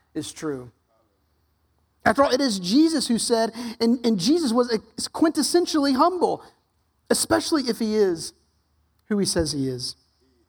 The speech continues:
But by contrast, religious pluralism that says you cannot make exclusivist claims insists that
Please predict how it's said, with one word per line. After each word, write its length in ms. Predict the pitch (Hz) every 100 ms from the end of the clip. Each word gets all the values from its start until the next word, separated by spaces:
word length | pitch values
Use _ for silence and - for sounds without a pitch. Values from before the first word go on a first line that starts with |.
| _ _ _ _ _ _ _ _ _ _ -
But 180 | 185 - _ -
by 140 | 185
contrast, 760 | 180 240 254 247 190 175 165 185
religious 480 | 190 190 190 - - _ -
pluralism 680 | 233 269 226 165 147 170
that 120 | 175 165
says 240 | 190 160
you 80 | 185
cannot 400 | - 175 160 165
make 320 | 240 262 -
exclusivist 640 | 170 - 170 151 147 135
claims 460 | - 135 143 165 - _ _ _ _ _ _ _ _ _ _ _ _ _ _ _ _ _ 175
insists 380 | 170 220 -
that 180 | 185 170